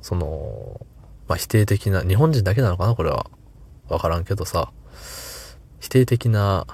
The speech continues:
考えの人間が多いと。だから、どんだけいい人でも、いい人って思ってたとしても、なんかね、その人の悪いところを、が目についちゃう人もおるわけよね。「え、そんなん言っても、この人あれじゃん」とかさ、そんな感じで言っ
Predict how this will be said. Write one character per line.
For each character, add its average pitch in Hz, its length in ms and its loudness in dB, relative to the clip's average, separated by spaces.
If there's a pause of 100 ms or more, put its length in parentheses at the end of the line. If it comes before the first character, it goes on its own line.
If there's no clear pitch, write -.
(180)
考 104 120 2 (120)
え 80 60 2
の 76 80 -2
人 78 140 -4
間 73 180 -6
が - 100 -4
多 - 100 0
い - 60 -8
と。 - 160 -8 (260)
だ 120 100 2
か 101 120 2
ら、 107 320 2 (300)
ど 117 120 4
ん 151 100 4
だ 104 100 4
け 98 120 0
い 92 40 4
い 87 40 2
人 85 160 -2
で 82 100 0
も、 98 320 2 (380)
い 117 120 2
い - 20 2
人 101 180 0
っ - 40 -4
て - 140 -6
思 101 100 2
っ - 20 2
て - 80 -8
た 92 80 2
と 92 100 0
し - 80 -4
て - 80 -2
も、 127 300 0 (640)
な 95 100 0
ん 90 80 -4
か - 180 -4 (280)
ね、 80 140 -2 (340)
そ - 140 0
の 113 80 8
人 110 180 2
の 101 120 6
悪 113 180 8
い 104 60 6
と 95 100 0
こ 92 100 2
ろ 82 120 4
を、 - 640 -4
が 90 140 4
目 98 140 4
に 87 100 2
つ - 120 -2
い 90 60 0
ち - 120 -6
ゃ - 20 -6
う - 40 -6
人 - 160 -4
も 92 100 -2
お 104 60 2
る 110 60 2
わ 92 100 0
け - 100 -12
よ 82 80 -8
ね。 101 160 -4 (920)
「え、 98 160 2
そ - 180 0
ん 127 60 4
な 127 140 -2
ん - 20 -2
言 90 60 -4
っ - 40 -14
て - 140 -6
も、 82 160 -6 (180)
こ - 140 2
の 127 80 6
人 - 240 -4
あ - 40 -4
れ 92 120 2
じ 101 80 0
ゃ 98 60 2
ん」 95 180 -6 (260)
と - 80 -6
か 107 100 -6
さ、 - 140 -8
そ - 140 -2
ん 101 60 2
な 98 100 2
感 90 200 0
じ 90 100 -6
で 85 60 -2
言 82 100 0
っ - 20 -20